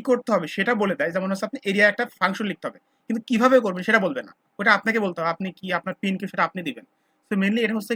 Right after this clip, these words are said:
কি আপনার অ্যাবস্ট্রাকশন ক্লাস, ঠিক আছে? আচ্ছা। তো এই ছিল আপনার ওপি চারটা পিলার। প্রথম পিলার ছিল আপনার হচ্ছে ইনহেরিটেন্স, যেটা হচ্ছে একটা ক্লাস থেকে অন্য ক্লাসে ইনফরমেশন কি করে, ইনহেরিট করে, অর্থাৎ পিত-,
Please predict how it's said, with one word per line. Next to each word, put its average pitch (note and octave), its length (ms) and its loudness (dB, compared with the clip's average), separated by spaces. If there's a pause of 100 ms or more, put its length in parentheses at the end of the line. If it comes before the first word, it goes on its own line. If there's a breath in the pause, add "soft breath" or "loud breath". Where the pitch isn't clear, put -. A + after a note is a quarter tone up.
কি C#4+ 60 0 (680)
আপনার G3+ 260 -4 (140)
অ্যাবস্ট্রাকশন F3 680 -4
ক্লাস, - 160 -20 (140)
ঠিক G#3+ 180 -14
আছে? - 140 -14 (1400)
আচ্ছা। - 160 -14 (1700)
তো - 40 -8 (100)
এই A3 80 0
ছিল B3+ 100 2 (100)
আপনার A3 180 2 (160)
ওপি G3+ 240 -2
চারটা G3 260 -2
পিলার। A3 260 -2
প্রথম G3 240 -6
পিলার G3+ 220 0
ছিল G#3 160 -6
আপনার G#3 220 -4
হচ্ছে G3+ 160 -8 (140)
ইনহেরিটেন্স, G3+ 480 0
যেটা G3+ 160 -4
হচ্ছে G#3 200 -4 (480)
একটা F#3 220 -2
ক্লাস G3 240 0
থেকে A3 200 -2
অন্য G3 120 2 (100)
ক্লাসে G3+ 260 -2 (160)
ইনফরমেশন G3 540 -2
কি A3+ 120 -12
করে, A3+ 140 2 (1400)
ইনহেরিট A3 400 2
করে, B2+ 160 -2
অর্থাৎ A3 220 -4 (520)
পিত-, A3 240 -4